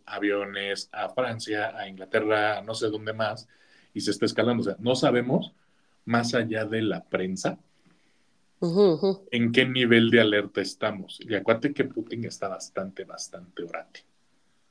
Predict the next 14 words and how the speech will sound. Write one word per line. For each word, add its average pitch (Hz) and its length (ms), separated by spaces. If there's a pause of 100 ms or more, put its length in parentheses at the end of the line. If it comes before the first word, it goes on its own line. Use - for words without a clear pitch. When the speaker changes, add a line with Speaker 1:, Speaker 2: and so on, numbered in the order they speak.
(920)
Speaker 1:
O - 100
sea, 98 200
Speaker 2:
Bastante. 139 540 (380)
Speaker 1:
o - 60
sea, - 180 (640)
yo 143 160
quiero 143 160
imaginarme 117 440
el 113 80
pobre 117 280
senil 101 440
de, 95 420
de 98 180
Biden, 101 560